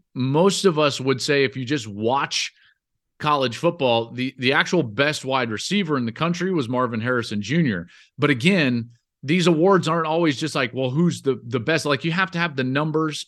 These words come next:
on the stages. And, and the bottom line is, is I think Harrison Junior probably wins the award if he has a big day in a win over Michigan. He didn't. And so Hyatt wins the award.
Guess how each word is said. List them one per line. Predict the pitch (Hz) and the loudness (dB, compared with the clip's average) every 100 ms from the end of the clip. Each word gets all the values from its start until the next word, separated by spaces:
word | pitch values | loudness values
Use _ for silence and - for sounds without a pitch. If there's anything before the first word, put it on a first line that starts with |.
| - | -4
on | 151 156 | -2 0
the | 143 | -2
stages. | - 160 151 151 139 147 131 - - - - _ | -2 2 2 2 0 -2 -4 -10 -16 -20 -20 _
And, | 135 135 131 131 120 - | 0 2 2 2 0 -2
and | 135 123 | 0 0
the | |
bottom | 123 147 175 160 | 2 2 2 0
line | 151 143 | -2 -2
is, | 147 123 | -4 -4
is | 120 117 | -6 -2
I | 113 | -2
think | 147 135 | -2 -4
Harrison | 131 147 151 - 131 | 2 2 2 0 -2
Junior | 123 143 135 | -2 -2 -4
probably | - - 139 156 151 139 | -4 0 0 2 2 2
wins | 127 156 127 | 2 0 0
the | 147 | 0
award | 139 135 135 135 - | 2 2 2 0 -2
if | 127 117 | -4 -2
he | 117 | 0
has | 123 113 | 0 0
a | |
big | 92 - 156 | 0 0 2
day | 135 131 127 123 - _ - | 2 2 2 0 -6 _ 0
in | 135 | 2
a | 117 | 2
win | 98 131 156 160 | 0 0 0 0
over | 139 127 117 | 0 0 0
Michigan. | 104 113 131 160 170 185 175 | 2 2 0 -2 -2 -4 -4
He | 143 135 | -4 -4
didn't. | 101 127 135 185 214 - - - - | 0 4 4 4 0 -4 -12 -20 0
And | 147 | 0
so | 147 165 | 4 4
Hyatt | 143 185 202 139 117 | 4 2 2 0 0
wins | 123 117 | -2 -2
the | 95 113 | 0 2
award. | 101 92 85 78 | 2 -2 -4 -6